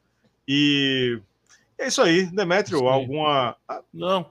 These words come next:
Speaker 1: falta falar, falta
Speaker 2: Hum.
Speaker 1: falar do, do seu projeto aí com os nossos
Speaker 2: Ah,
Speaker 1: amigos
Speaker 2: sim, não,
Speaker 1: também
Speaker 2: já,
Speaker 1: do
Speaker 2: já ia,
Speaker 1: podcast,
Speaker 2: já
Speaker 1: hein?
Speaker 2: ia,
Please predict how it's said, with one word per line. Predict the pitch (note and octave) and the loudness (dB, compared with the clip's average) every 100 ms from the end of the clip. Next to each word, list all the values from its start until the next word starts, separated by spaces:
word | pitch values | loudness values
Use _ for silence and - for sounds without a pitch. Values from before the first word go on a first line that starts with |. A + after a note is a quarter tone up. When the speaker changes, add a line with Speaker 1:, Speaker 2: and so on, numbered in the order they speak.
| - | -6
Speaker 1:
falta | D#3+ F3+ G3+ | -2 -2 2
falar, | G#3 D#3 D3+ F#3+ F#3+ | 2 6 6 4 2
falta | - E3 | -4 -4
Speaker 2:
Hum. | - | -2
Speaker 1:
falar | E3+ C#3 C3 D#3 F3+ | 0 2 4 2 0
do, | F3 F#3+ G3 F3+ C#3 A2+ | -2 -2 0 0 -2 -6
do | G#2+ C3 | -8 -8
seu | - C#3+ E3 | -4 -6 -4
projeto | - D#3+ B2+ D3 D3 | -4 -2 -2 -4 -4
aí | A#2+ C3 E3+ - | -4 -4 -8 -12
com | C#3 D3 | -16 -12
os | C#3 | -8
nossos | C3 D3 F#3+ | -6 -4 -4
Speaker 2:
Ah, | E3+ | -4
Speaker 1:
amigos | D#3 D3+ | -4 -2
Speaker 2:
sim, | |
não, | D3 | -2
Speaker 1:
também | B2 | 0
Speaker 2:
já, | B2 | -2
Speaker 1:
do | - | 0
Speaker 2:
já | F3+ | 0
ia, | |
Speaker 1:
podcast, | E3+ C3 D#3 | 2 2 0
Speaker 2:
já | - D3 | 0 0
Speaker 1:
hein? | B2+ | 0
Speaker 2:
ia, | A#2 | -4